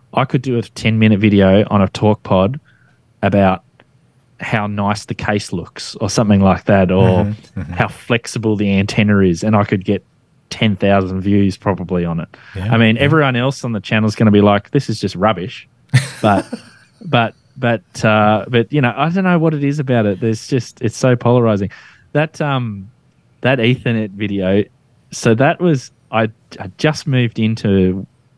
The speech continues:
Speaker 1: a, a rental, and I, at one end of the house, we had the fiber in for the, for the, from the, the, for the internet provider.
Speaker 2: Mm-hmm.
Speaker 1: And I wanted to put my router at the other end of the house.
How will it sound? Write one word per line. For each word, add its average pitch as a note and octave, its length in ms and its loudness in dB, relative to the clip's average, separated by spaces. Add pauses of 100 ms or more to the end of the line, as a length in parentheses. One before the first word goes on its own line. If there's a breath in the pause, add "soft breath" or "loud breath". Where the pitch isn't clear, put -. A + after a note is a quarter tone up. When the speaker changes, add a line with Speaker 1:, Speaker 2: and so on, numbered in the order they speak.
(460)
Speaker 1:
a, F#2+ 240 2
a G2+ 120 0
rental, G2+ 460 -2
and F#2+ 80 -6
I, F#2+ 160 -6 (720 soft breath)
at A2 160 0
one C3 240 2
end D3 180 2
of B2 80 0
the A2 80 0
house, G#2+ 460 -2
we G2+ 180 -4
had F#2+ 320 -2
the F#2 300 2
fiber G2 480 0
in F#2+ 340 -6
for F#2+ 220 -8
the, E2+ 400 0
for - 140 -4
the, F#2+ 100 -4
from F#2+ 300 0
the, F2 220 2 (220)
the, F2 240 0 (480)
for - 180 -2
the F2 160 4
internet F#2 320 2
provider. E2+ 440 0 (160 loud breath)
Speaker 2:
Mm-hmm. E2+ 260 -6 (140)
Speaker 1:
And G#2 100 2
I G#2 120 2
wanted A2+ 240 0
to G#2+ 60 -12
put A2+ 140 -2
my G2+ 140 0
router G2 460 0
at F2 80 -14
the F#2+ 100 -10
other G2 180 -4
end F2+ 160 -2
of E2+ 60 -14
the F2 80 -6
house. E2+ 440 -4